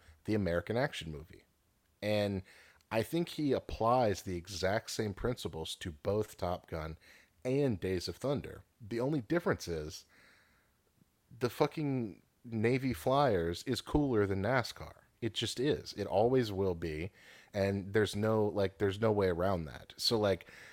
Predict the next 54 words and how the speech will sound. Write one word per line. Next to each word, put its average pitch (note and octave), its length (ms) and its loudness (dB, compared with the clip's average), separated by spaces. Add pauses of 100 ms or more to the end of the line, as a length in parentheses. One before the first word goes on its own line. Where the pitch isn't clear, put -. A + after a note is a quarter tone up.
(160)
the G#2 140 -2
execution F3 720 -2
of F2+ 100 0
both G#2 220 2
ideas, F#2 360 0
I F2 120 0
think, A#2 200 -4
the F2 120 -8
same. G2 240 0
I - 20 2
think F#3 180 -2
Da-, G#2+ 300 0
I E3+ 40 2
think C4 260 -4
Days - 220 0
of E2+ 80 -10
Thunder F#2 260 -2
is E2 120 -6
as E2+ 120 -6
good G#2+ 440 2
as G2 220 -2
a F2+ 40 -8
movie F2 260 -2
like E2 180 -2
that E2 220 -2
could F2 220 -8
possibly F2 640 -2
be, - 300 -14 (600)
right? F#2 180 2
I G2 120 0
think A2+ 220 -2
Tony G#2 260 2
Scott F#2 340 -2
directs F2 360 -2
the E2 120 -6
hell F2 300 -2
out D#2+ 100 -6
of D#2+ 80 -10
it. F2 80 -6
He G#2 80 -4
makes A#2 380 -2
it G2 160 -2 (440)
way A2 360 4
more B2 180 4
kinetic F2 540 0
and D#2+ 160 -2
way G#2 160 4
more A2 200 2
interesting F2+ 580 -6
than D#2+ 120 -6
it E2 100 -4
actually E2 500 -4
should D#2+ 300 -6
be. D2 280 -16